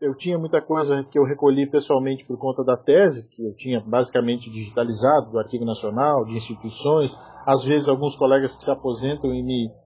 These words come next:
me doam os seus acervos, que eu também vou, sou um pouco acumulador nesse <laughs> ponto,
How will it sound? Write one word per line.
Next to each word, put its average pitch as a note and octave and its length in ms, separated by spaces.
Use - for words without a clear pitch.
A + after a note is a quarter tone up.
me C#3+ 140
doam D3 440
os A#2+ 140
seus C3 180
acervos, D3 540
que - 120
eu A#2 60
também B2+ 220
vou, B2 140
sou B2 200
um A#2+ 40
pouco B2 460
acumulador B2 640
nesse G#2+ 260
<laughs> - 40
ponto, E3 340